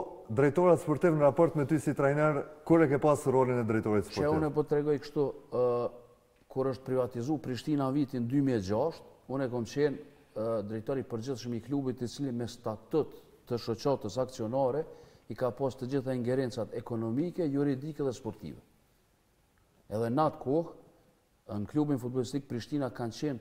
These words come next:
Speaker 2: të gjithë trajnerët, të cilët kanë qenë ish futbollist famshëm Prishtinës,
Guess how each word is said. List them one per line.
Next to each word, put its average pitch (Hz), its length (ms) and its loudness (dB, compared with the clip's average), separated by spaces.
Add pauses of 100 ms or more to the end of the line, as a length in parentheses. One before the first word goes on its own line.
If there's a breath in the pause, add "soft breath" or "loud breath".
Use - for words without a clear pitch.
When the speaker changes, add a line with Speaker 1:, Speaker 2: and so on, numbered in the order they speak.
Speaker 2:
të 117 160 -4
gjithë 143 500 -4
trajnerët, 127 760 -2 (920)
të 117 80 -6
cilët 143 240 -10
kanë 123 240 -6
qenë 143 220 -2 (260)
ish 147 160 -2
futbollist 131 560 0
famshëm 120 480 0
Prishtinës, 113 680 -6